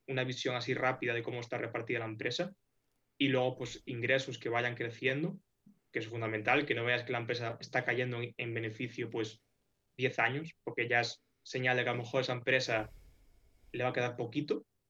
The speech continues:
y yo creo que con esas cositas ya tienes más o menos una idea,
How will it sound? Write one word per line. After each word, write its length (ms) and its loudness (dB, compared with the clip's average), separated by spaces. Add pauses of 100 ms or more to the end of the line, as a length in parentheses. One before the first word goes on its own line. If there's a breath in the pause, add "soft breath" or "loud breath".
(720)
y 800 0
yo 140 -2
creo 140 4
que 100 2
con 120 -2
esas 200 -2
cositas 380 2
ya 80 4
tienes 240 4
más 160 0
o 20 -2
menos 420 0
una 200 4
idea, 520 4